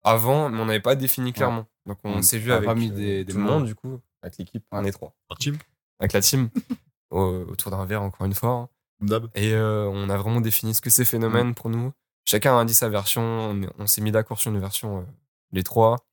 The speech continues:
Speaker 1: Et on s'est mis d'accord aussi pour nos valeurs, sur
Speaker 2: Ouais.
Speaker 1: ce qu'on veut faire et comment on veut faire avancer la marque.
Speaker 2: Ouais.
Speaker 1: Parce que ça
Speaker 2: Ça,
Speaker 1: fait,
Speaker 2: on va, on, on va y revenir
Speaker 1: en soi,
Speaker 2: après.
Speaker 1: quand on a choisi le nom Phénomène et quand on a commencé la marque, on voulait juste commencer un truc, euh, une marque de vêtements.
Speaker 3: Mhm.
Speaker 1: On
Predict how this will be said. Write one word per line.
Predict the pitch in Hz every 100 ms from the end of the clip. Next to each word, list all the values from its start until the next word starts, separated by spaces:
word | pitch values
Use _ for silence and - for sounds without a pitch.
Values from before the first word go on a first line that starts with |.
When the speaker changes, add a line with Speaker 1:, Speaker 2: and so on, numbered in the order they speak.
| _ _ _ _ _
Speaker 1:
Et | 104 110
on | 107 101 98
s'est | - - 104
mis | 98 98 107
d'accord | 104 127
aussi | 113 - 113 -
pour |
nos | 101
valeurs, | 95 107 135 - _ -
sur | 98
Speaker 2:
Ouais. |
Speaker 1:
ce |
qu'on | - 107
veut | 101
faire | 101 139 110
et | 92
comment | 113 135
on | 127
veut | 110
faire | 113 120
avancer | 117 113
la | 127
marque. | 110 -
Speaker 2:
Ouais. | 101 - _ _ _
Speaker 1:
Parce | 95
que | - 107 101 98 95
ça | 98 -
Speaker 2:
Ça, | 104
Speaker 1:
fait, |
Speaker 2:
on |
va, | 98 92
on, | 90 92 -
on | -
va | 95
y |
revenir | 92 -
Speaker 1:
en | 104
soi, | - 156 147 -
Speaker 2:
après. | - _
Speaker 1:
quand | - 110
on | 110
a | 104
choisi | - 117 113
le |
nom | 107 101
Phénomène | - 92 110 127 107
et | 90
quand | -
on | 92
a |
commencé | 87 90 92
la | 92
marque, | 110 131 - _ _ _ _ -
on | 98
voulait | 98 104
juste | 117
commencer | 120 107 104 104
un |
truc, | 98 - -
euh, | 92 90 - _ _ _ 98
une |
marque | 101
de | 123
vêtements. | 123 143 170 -
Speaker 3:
Mhm. |
Speaker 1:
On | 139